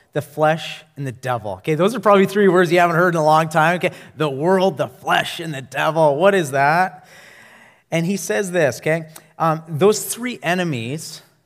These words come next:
have a strategy that goes as follows. Deceitful ideas," okay, that's the devil,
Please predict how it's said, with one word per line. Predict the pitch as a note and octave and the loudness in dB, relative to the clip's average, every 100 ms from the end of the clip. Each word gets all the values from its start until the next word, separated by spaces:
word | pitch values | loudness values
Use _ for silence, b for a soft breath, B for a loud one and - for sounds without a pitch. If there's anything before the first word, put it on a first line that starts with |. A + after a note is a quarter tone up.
| _ _ _ _ | _ _ _ _
have | - D#3+ | -6 -4
a | |
strategy | D#3+ - E3+ D3+ F3 E3 | -4 -6 -2 0 0 -4
that | D3 | -4
goes | D#3 C#3+ | -4 -4
as | C#3+ | -8
follows. | - C#3 A#2 G#2 | -2 -2 -2 -6
Deceitful | - C3 - - A#3+ - A#3+ - | -10 -10 -10 -8 -10 -8 -8 -2
ideas," | D3+ D3 C#3+ C#3+ A#2+ A3+ - - _ _ _ | 0 -2 -4 -2 -2 -6 -12 -20 _ _ _
okay, | - A2 | -14 -12
that's | A#2+ | -12
the | C3+ | -14
devil, | A#2+ B2 A#2 D#3 | -6 -6 -6 -12